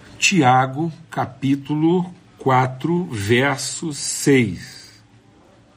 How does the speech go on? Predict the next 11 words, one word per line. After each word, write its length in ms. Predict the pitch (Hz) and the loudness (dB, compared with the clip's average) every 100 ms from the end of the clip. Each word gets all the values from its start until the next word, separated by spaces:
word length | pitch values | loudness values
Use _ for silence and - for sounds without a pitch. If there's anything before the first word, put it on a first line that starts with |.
| _ _ _ _ _ _ _ _ | _ _ _ _ _ _ _ _
Tiago, 540 | - 190 123 117 123 139 | -12 -6 -6 -6 -8 -12
capítulo 640 | - 139 - 113 107 147 - | -12 -12 -10 -12 -12 -14 -8
quatro, 440 | 117 113 127 135 | -6 -4 -6 -10
verso 420 | 101 113 113 - | -10 -8 -10 -12
seis. 540 | 117 - 92 82 - - | -14 -12 -12 -12 -16 -6
"Antes 720 | 156 190 214 - 226 180 - - - - - | 0 2 0 -4 -10 -10 -12 -18 -20 -20 -12
da 180 | 104 147 | -2 0
maior 360 | 160 143 147 139 | 2 2 2 0
graça, 480 | 123 123 104 - | -4 -4 -4 -8
portanto, 600 | 101 143 123 - 170 180 190 | -12 -10 -10 -6 -4 -4 -6
diz, 640 | 110 143 135 98 - - | 0 4 4 2 -4 -14